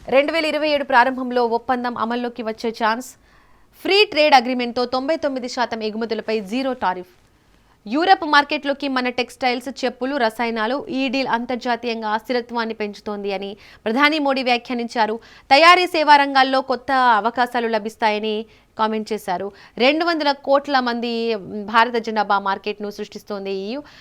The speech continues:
నాలుగు బిలియన్ యూరోల, ఆ, టారిఫ్ భారాన్ని తగ్గిస్తుందని వెల్లడించారు. నిన్న జరిగిన ఇండియా ఈయూ ట్రేడ్ డీల్కి సంబంధించిన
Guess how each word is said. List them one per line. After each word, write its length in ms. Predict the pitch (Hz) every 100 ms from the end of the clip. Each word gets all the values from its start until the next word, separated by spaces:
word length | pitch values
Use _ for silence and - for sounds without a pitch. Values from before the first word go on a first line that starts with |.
| - _
నాలుగు 320 | 220 262 359
బిలియన్ 360 | 294 294 285 254
యూరోల, 520 | 247 247 247 233 220 - _ _ -
ఆ, 140 | 214
టారిఫ్ 400 | 214 240 262 294
భారాన్ని 460 | 226 226 233 247 240
తగ్గిస్తుందని 760 | 220 208 214 226 214 220 208 226 - 196
వెల్లడించారు. 680 | 208 190 190 185 185 185 - - - -
నిన్న 200 | 226 294
జరిగిన 340 | 302 285 269
ఇండియా 520 | 269 262 277 277 302 269
ఈయూ 360 | 240 262 269
ట్రేడ్ 440 | 262 - 262 285 226
డీల్కి 260 | 247 233
సంబంధించిన 760 | 247 220 214 214 214 220 214 208